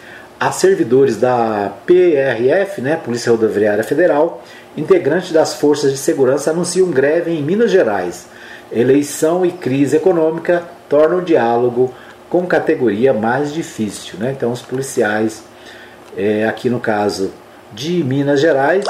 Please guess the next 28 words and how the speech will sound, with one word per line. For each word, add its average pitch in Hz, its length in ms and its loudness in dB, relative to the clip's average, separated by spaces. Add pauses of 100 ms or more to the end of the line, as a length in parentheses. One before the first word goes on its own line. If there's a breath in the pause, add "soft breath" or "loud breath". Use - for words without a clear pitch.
né, 180 260 -2 (580 loud breath)
é, 120 540 2 (100)
tem, 151 120 -4 (240)
querendo 139 340 2
fazer 151 320 2
greve. 151 360 2
Por 220 200 -2
quê? 117 260 0
Porque 202 360 2
o 190 120 4
presidente 170 420 0
está 165 220 2
propondo 139 560 0
apoio 131 600 2
financeiro, 127 720 0
um 117 180 -2
aumento 131 580 0
para 147 220 2
os 160 120 -2
policiais 151 800 0
federais, 165 760 0 (100)
né, 135 220 -4 (800 loud breath)
da 104 100 -4
Polícia 113 300 0
Rodoviária 113 240 2
Fe-, 127 260 -2 (100)
Rodoviária 120 560 0
Federal 156 640 0